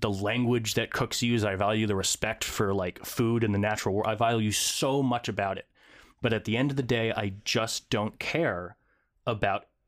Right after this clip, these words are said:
excellent food the way that I care about excellent music or, or excellent, you know, poetry or art or something like that. It just doesn't scratch that same itch for me. And so I f-, admit that if I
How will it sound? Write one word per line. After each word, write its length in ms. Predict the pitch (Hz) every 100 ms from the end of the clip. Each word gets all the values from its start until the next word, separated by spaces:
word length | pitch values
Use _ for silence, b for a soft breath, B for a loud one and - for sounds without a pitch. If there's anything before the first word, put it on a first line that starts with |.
| -
excellent 500 | 110 - 117 107 107
food 440 | - 147 113 92 - -
the 80 | 110
way 120 | 107
that 100 | 104
I 60 |
care 220 | 104 101 95
about 260 | 95 95 -
excellent 360 | 98 107 104
music 420 | 131 131 95 - - 101
or, 380 | 98 87 85 95
or 300 | 101 92 95 -
excellent, 420 | 101 - 98 92 _ _ _ _ _ _
you 180 | 123 110
know, 180 | 87 80 _ _ - -
poetry 460 | - 113 - 90
or 180 | 82 -
art 220 | 110 110
or 60 | -
something 200 | 101 101
like 120 | 98
that. 140 | 98 113
It 100 | -
just 200 | 107 -
doesn't 300 | 113 107 -
scratch 360 | - 101 -
that 120 | 101
same 220 | - 104 110
itch 140 | -
for 100 | -
me. 120 | - - _ B B B B
And 140 | 123 120
so 120 | 139
I 60 | 135
f-, 120 | - -
admit 500 | 127 127 196 156 - _ _ -
that 360 | 127 120 113 - _ _ _ _ _ _ _ -
if 200 | 139 -
I 420 | 117 110 104 101